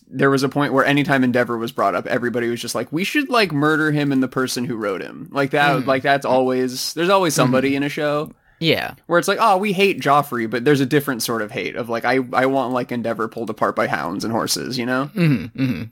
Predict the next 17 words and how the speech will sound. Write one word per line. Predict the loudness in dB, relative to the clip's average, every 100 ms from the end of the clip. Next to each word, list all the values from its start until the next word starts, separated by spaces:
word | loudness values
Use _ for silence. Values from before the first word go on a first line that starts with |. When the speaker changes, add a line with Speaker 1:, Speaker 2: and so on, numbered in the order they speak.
| _ _ _
Speaker 1:
And | 0 2
Rico's | 2 2 2
dad | 4 2
was | 2 -2
sort | -2
of | -2
the | -4
same | -4 -4 -4
way. | -6 -8 -14 _ _ _ _ -4
Speaker 2:
Yeah. | -4 -4 -10 _ _
Speaker 1:
Where | -2 0
it's |
like, | 0 0
"Oh, | 2 2
we | 0 0
hate, | 2 2 0 -4 -4
uh, | 0 2 2 2 0 -4